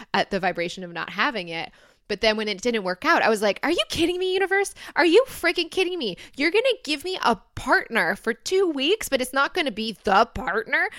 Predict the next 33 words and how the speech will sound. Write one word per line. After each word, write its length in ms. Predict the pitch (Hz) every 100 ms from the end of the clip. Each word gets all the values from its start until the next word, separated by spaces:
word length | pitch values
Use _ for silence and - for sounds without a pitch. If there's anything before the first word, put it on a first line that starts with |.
| - -
Are 100 | -
you 180 | 330 349
kidding? 380 | - 320 349 403
Like, 160 | 339 320
I 120 | 349
just 200 | 349 392
got 140 | 339 330
over 240 | 359 392
that 180 | 392 302
stuff. 340 | - 285 220
Why 220 | 277 320 392
on 140 | - -
earth 320 | 311 370 440
are 20 |
you 80 | 302
gonna 160 | 294 262
bring 200 | 294 294
me 100 | 285
back 240 | 294 302
into 180 | 247 240
that 280 | 226 381 -
crap 480 | - - 208 165 175
and 140 | 202
that 180 | 370 381
story 580 | - - 214 208 185 175
and 160 | 240 277
then 180 | 285 269
not 320 | 269 311 -
to 80 | 302
even 400 | 285 262 247 226
be 160 | 240
the 100 | 240
person? 520 | - 220 254 - 392